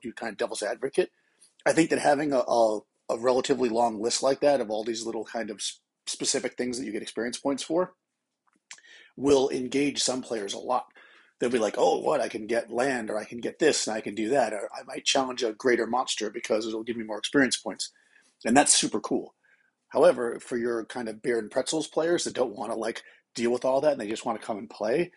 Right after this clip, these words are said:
I, I think it might seem like much for them. Though, I mean, I think if I actually analyzed everything you said,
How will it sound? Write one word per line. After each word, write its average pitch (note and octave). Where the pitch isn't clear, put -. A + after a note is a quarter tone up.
I, A#2+
I C#3+
think C#3
it -
might A#2
seem C#3+
like C#3+
much D#3
for E3
them. F#3+
Though, B2+
I C3
mean, B2
I A2+
think C3
if B2+
I A#2
actually B2
analyzed A2
everything A2+
you A2
said, G#2+